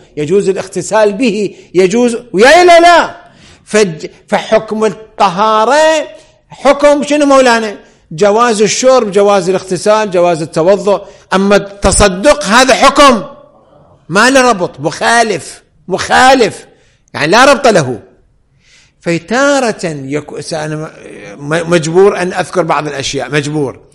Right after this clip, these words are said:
قد يكون القطع مأخوذ في موضوع شيء،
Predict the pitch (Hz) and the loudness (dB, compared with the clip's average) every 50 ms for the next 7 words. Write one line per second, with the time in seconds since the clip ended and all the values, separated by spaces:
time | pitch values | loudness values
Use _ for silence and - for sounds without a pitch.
0 | _ - - - - - _ _ - 190 190 165 160 170 208 190 202 - 240 262 | _ -20 -20 -20 -20 -20 _ _ -6 -6 -6 -6 -4 -4 -6 -6 -4 -4 -6 -4
1 | 269 254 233 220 202 190 175 160 147 135 - _ - - 220 240 220 - - - | -4 -4 -4 -4 -4 -4 -4 -6 -8 -10 -14 _ -6 -4 -2 -2 -4 -4 -10 -18
2 | - - - 160 160 170 180 - 147 - - 208 233 233 220 202 160 135 147 139 | -18 -18 -12 -8 -6 -6 -6 -8 -10 -12 -8 -6 -4 -4 -2 -4 -4 -4 -6 -8
3 | 135 135 135 - _ _ _ _ - 156 160 156 160 165 156 156 156 160 202 247 | -8 -10 -12 -18 _ _ _ _ -8 -6 -6 -4 -4 -4 -4 -4 -4 -4 -4 -4
4 | 254 247 - 220 202 - 226 220 220 220 220 214 208 214 220 220 220 220 | -4 -4 -4 -4 -4 -2 -2 -2 -4 -4 -6 -8 -6 -6 -6 -8 -10 -14